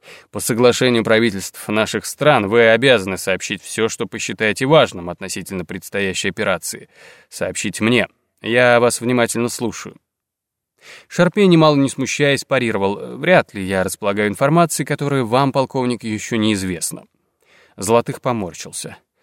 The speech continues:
«Конечно, никто не хочет выбалтывать тайны даже сейчас. Чертова политика. Каждый тянет воз в свою сторону, в то время как волки действуют слаженно,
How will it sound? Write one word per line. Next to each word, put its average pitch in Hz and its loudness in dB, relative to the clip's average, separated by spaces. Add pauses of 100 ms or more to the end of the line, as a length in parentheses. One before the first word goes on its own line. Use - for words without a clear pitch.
(160)
«Конечно, 95 -6 (340)
никто 123 -2
не 117 0
хочет 101 -6
выбалтывать 104 0
тайны 104 2
даже 95 0
сейчас. - -10 (400)
Чертова 107 -2
политика. 98 -2 (260)
Каждый 127 0
тянет 120 0
воз 117 0
в - -12
свою 113 2
сторону, 151 2
в - -12
то 131 -4
время 123 0
как - -6
волки 131 -2
действуют 113 -2
слаженно, 107 0